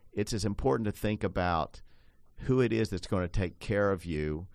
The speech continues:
or how it is you're gonna be taken care of in your last years as it is what the outcome of your estate will be. And it doesn't have to be that the people who are involved in your care have to participate in your estate. And, and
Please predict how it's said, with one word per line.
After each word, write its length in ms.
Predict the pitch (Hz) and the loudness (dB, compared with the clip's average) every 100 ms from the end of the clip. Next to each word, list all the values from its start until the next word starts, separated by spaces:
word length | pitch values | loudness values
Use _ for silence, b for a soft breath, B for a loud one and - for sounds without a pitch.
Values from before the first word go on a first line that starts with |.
| b b | b b
or 100 | 85 | -4
how 360 | 82 95 110 117 | -2 0 2 2
it 100 | 92 | 2
is 260 | 85 78 82 | 0 -4 -4
you're 80 | |
gonna 160 | 80 80 | -4 -4
be 140 | 73 | -4
taken 360 | 76 - 78 76 | -4 -4 -4 -6
care 260 | - 78 73 | -6 -4 -2
of 160 | 76 - | -4 -6
in 100 | 82 | -6
your 140 | 80 | -4
last 440 | 76 76 78 78 - | -4 -4 -4 -6 -8
years 440 | 78 73 69 78 - b b | -6 -6 -8 -10 -14 b b
as 200 | 90 92 | -2 -2
it 120 | 87 | 0
is 460 | 87 85 82 80 - - b b b | 0 0 0 -2 -8 -14 b b b
what 260 | - 85 - | -2 0 0
the 160 | 85 | 0
outcome 460 | 80 80 - 85 80 | 0 -2 -2 -2 -2
of 100 | 78 | -2
your 120 | 80 | -4
estate 400 | 73 - 95 90 | -4 -4 -2 -2
will 120 | - 80 | -4 -6
be. 180 | 78 | -6
And 80 | 64 | -6
it 140 | 64 - | -6 0
doesn't 300 | 113 113 98 | 2 2 0
have 300 | 110 110 - | 0 0 -2
to 60 | |
be 220 | - 87 80 | -4 -2 -2
that 180 | 76 - | -4 -6
the 60 | |
people 380 | 80 101 101 92 | -4 -2 -2 -2
who 140 | 87 | 0
are 80 | 82 | 0
involved 440 | 80 80 85 78 80 | -2 -2 0 0 -4
in 80 | |
your 180 | 69 69 - | -6 -8 -6
care 460 | - 92 80 65 - b | 0 2 0 -2 -8 b
have 200 | - 87 | -6 -6
to 60 | - | -4
participate 600 | 82 - 92 - 90 73 | -8 -4 -4 -4 -4 -4
in 60 | |
your 120 | 78 64 | -4 -6
estate. 540 | - - 85 69 62 - b b b b b b | -6 -4 -4 -4 -6 -14 b b b b b b
And, 280 | 90 87 - | -4 -4 -4
and 180 | 90 | -4